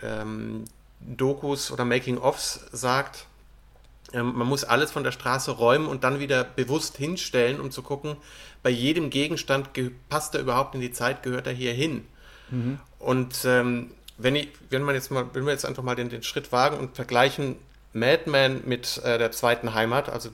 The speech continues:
Speaker 1: beides hat die sechziger Jahre als, als Hintergrund und auch der, der, der Tod von Kennedy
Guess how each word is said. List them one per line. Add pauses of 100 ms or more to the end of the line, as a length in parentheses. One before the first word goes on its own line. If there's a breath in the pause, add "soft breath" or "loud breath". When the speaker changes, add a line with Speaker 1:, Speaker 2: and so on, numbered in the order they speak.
(140)
Speaker 1:
beides
hat
die
sechziger
Jahre
als,
als
Hintergrund
und
auch
der,
der,
der
Tod
von
Kennedy